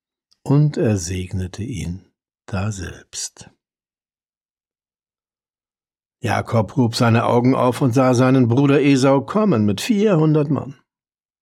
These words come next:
Und er ging vor ihnen her und neigte sich siebenmal zur Erde, bis er zu seinem Bruder kam.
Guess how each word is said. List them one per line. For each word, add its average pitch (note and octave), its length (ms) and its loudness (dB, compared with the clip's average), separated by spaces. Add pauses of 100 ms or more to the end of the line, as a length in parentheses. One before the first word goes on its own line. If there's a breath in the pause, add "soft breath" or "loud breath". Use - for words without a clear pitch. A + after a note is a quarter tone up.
(1400)
Und A#2+ 180 0
er E3+ 240 2
ging E3 240 4
vor D#3+ 220 2
ihnen C3 300 4
her C#3+ 280 6
und C#3+ 120 4
neigte C#3 360 2
sich A2+ 320 0
siebenmal A#2 840 2
zur A2+ 260 -4
Erde, G2 400 -2
bis G#2+ 220 0
er G#2 100 -2
zu G2+ 160 -2
seinem F#2+ 340 0
Bruder F2 380 -6
kam. - 360 -18